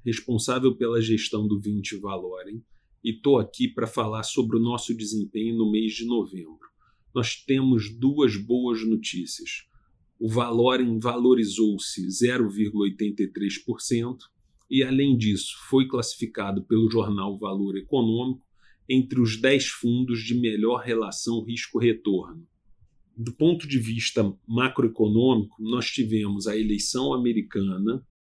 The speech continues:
é, a descoberta de várias vacinas efetivas contra o coronavírus.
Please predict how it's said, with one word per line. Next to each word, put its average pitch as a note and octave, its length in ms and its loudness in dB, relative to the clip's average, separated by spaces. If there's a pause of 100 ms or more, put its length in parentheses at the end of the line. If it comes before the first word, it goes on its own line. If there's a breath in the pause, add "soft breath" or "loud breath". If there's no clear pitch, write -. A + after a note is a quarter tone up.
(520)
é, G2 420 -4 (280)
a A2 100 -4
descoberta A#2 720 2
de G#2 200 -2
várias B2 480 -2
vacinas G#2+ 760 -2
efetivas A#2 880 0
contra A2+ 400 -2
o - 60 -14
coronavírus. G2+ 1120 0